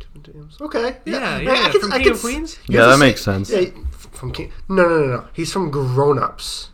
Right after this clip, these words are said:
Speaker 3: Oh, God.
Speaker 2: Okay, have y'all seen his new series on Netflix, The
Speaker 1: Which one?
Speaker 2: Crew?
Speaker 1: No, I haven't.
Speaker 2: He's basically a pit crew guy for nascar. Really good. He has a beard, so that's why I
Speaker 1: Oh.
Speaker 2: thought of him. So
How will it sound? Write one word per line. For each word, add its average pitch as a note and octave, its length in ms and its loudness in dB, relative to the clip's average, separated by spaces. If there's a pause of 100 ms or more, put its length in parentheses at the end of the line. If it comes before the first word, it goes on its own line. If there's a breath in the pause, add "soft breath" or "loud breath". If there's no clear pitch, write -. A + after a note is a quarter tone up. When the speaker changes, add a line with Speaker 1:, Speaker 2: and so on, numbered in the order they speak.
Speaker 3:
Oh, - 260 -14
God. D3+ 220 0
Speaker 2:
Okay, C#3 200 0
have C3+ 180 -12
y'all D3+ 120 -4
seen G3+ 180 -6
his D3 160 -8
new A#2 240 -14
series C3 380 -12
on A2+ 160 -14
Netflix, F#3 440 -18
The A#2 80 -12
Speaker 1:
Which C3 100 -12
one? C3+ 80 -8
Speaker 2:
Crew? G#3 240 -14 (160)
Speaker 1:
No, A#2 200 -6
I A2 100 -4
haven't. C3 120 -4
Speaker 2:
He's D3 160 -4
basically C#3 300 -4
a B2 40 -10
pit B2+ 200 -10
crew C3 120 -8
guy B2 200 -10
for B2+ 100 -12
nascar. B2+ 400 -8
Really G#3 180 0
good. G#3 140 -2
He C3+ 120 -8
has D3 120 -6
a C#3 60 -10
beard, E3 340 -10
so - 160 -12
that's C#3 220 -8
why B2+ 320 -8
I D4 140 -8
Speaker 1:
Oh. D#3 60 -8
Speaker 2:
thought C3 140 -8
of A2+ 80 -16
him. A2 100 -20
So A#2 200 -14